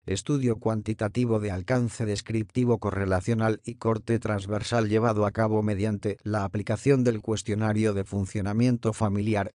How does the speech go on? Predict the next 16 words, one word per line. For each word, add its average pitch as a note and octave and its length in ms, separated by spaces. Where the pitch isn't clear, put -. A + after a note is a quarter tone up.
F B2 360
F B2 260
sil, A2+ 240
y A2 140
la A2+ 180
escala A2+ 400
de A2+ 120
agresividad G2 680
de G#2+ 140
Cuello A#2 360
y G#2 140
Oros, A2 300
en G#2 200
ciento A#2+ 480
treinta B2 400
niños, A2 420